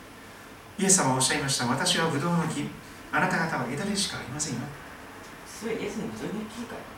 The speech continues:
Speaker 1: そう、イエス様がブドウの木で、私たちは枝でしかないんです。
Speaker 2: それ当然。
Speaker 1: 枝はブドウの木にしっかりとつながっていなければ、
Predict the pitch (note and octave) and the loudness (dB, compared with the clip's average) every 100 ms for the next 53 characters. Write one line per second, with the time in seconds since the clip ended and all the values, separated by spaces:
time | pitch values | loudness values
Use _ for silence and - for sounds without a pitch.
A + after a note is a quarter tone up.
0 | - D3+ B2+ - G#3+ G#3 G3 G3 F3+ A#2+ | -8 -2 0 8 10 10 8 6 6 4
1 | - D3+ D3+ B2 A#2+ - B2 A#2+ - - | 0 2 4 4 2 2 2 2 2 2
2 | A2+ - F#3+ F#3+ F#3 - - G#3 - C4 | 0 0 0 2 2 2 -4 -6 -2 0
3 | A3 C#4 C#4 A3 - - - - - D#4 | 2 2 0 -2 -6 -8 -8 -8 -6 -6
4 | D#4+ - - - - - - - - - | -8 -8 -12 -12 -12 -12 -12 -12 -12 -12
5 | - - - F#3 A3+ B3 C4+ G#3+ - - | -12 -12 -2 6 10 10 10 8 4 -4
6 | - - - B3+ B3+ B3 A#3+ G#3+ - - | -12 -8 0 4 6 6 6 6 4 4
7 | B3+ A#3+ C#4 - - - - - G3 A3 | 4 6 6 2 -2 -8 -12 2 10 12
8 | A#3+ A#3+ - G#3+ G#3+ G#3 A#3+ G#3+ | 12 10 8 10 10 8 4 4